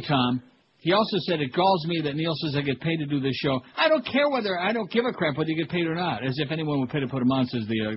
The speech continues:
faxer, but I digress. He says, "That would be a conflict of interest, that he never takes money, even when he does other radio shows on other stations, and he doesn't write about Eddie K because they, um, what?"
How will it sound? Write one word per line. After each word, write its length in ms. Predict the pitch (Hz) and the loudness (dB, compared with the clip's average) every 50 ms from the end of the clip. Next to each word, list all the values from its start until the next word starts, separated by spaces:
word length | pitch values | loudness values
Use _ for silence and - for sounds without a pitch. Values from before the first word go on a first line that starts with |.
| 107 - | -4 -4
faxer, 340 | 139 139 135 - - 117 113 | -4 -4 -2 -2 -4 -4 -4
but 140 | 113 120 117 | -4 -4 -4
I 100 | 113 113 | -2 -2
digress. 440 | 113 110 110 117 143 151 135 131 123 - - - - - - - - | -2 -4 -4 -4 -4 -4 -4 -4 -8 -12 -18 -20 -20 -20 -20 -12 -8
He 100 | 160 147 | -8 -6
says, 200 | - - 165 143 135 | -4 -4 -4 -2 -2
"That 120 | 175 180 | 0 0
would 140 | 180 175 160 | 0 0 0
be 100 | 160 156 | -2 -2
a 60 | 139 | -2
conflict 420 | - - 180 170 156 - 170 147 - | -2 -2 -2 -2 0 -2 -4 -4 -4
of 100 | 147 135 | -4 -4
interest, 360 | 160 151 - 127 123 123 - - - - | -4 -2 0 0 -2 -2 -2 -8 -8 -2
that 80 | 156 147 | 0 0
he 60 | 143 | 2
never 180 | 160 175 180 170 | 2 0 0 0
takes 240 | - 170 160 139 - 156 | 0 -2 -2 -2 -2 -2
money, 300 | 156 160 135 127 127 123 - | 0 2 2 2 2 0 0
even 280 | 156 156 190 190 185 | -2 -2 0 0 0
when 120 | 175 165 156 | 0 0 -2
he 80 | 147 | -2
does 200 | 139 139 139 135 - - | 0 0 -2 -2 -2 -2
other 200 | 170 170 165 151 | -2 0 0 0
radio 320 | 151 147 135 135 131 131 | 0 0 0 0 0 0
shows 360 | 123 - 131 120 120 123 117 | 0 0 0 2 2 2 0
on 120 | 127 135 156 | 0 0 0
other 180 | 156 147 139 | 0 0 -2
stations, 440 | 120 - - 117 113 104 - 135 127 - - - - - - | -2 -2 -2 -2 -2 0 -2 -2 -2 -4 -10 -20 -16 -10 -6
and 100 | 143 151 | -4 -2
he 60 | 165 | -2
doesn't 160 | 175 160 165 | -2 -2 -2
write 140 | 160 151 143 | -2 -2 -2
about 220 | 143 143 139 135 139 | 0 -2 -2 -2 -2
Eddie 180 | 143 139 127 123 | -2 -2 -2 -2
K 140 | - - 175 151 139 143 | -2 -2 0 0 0 0
because 320 | 143 123 - 143 135 123 - | -2 -2 0 0 0 0 0
they, 260 | - 127 127 127 123 | 0 2 4 4 4
um, 220 | 120 120 120 120 120 | 4 2 2 2 2
what?" 220 | 127 151 180 190 | 2 0 0 -2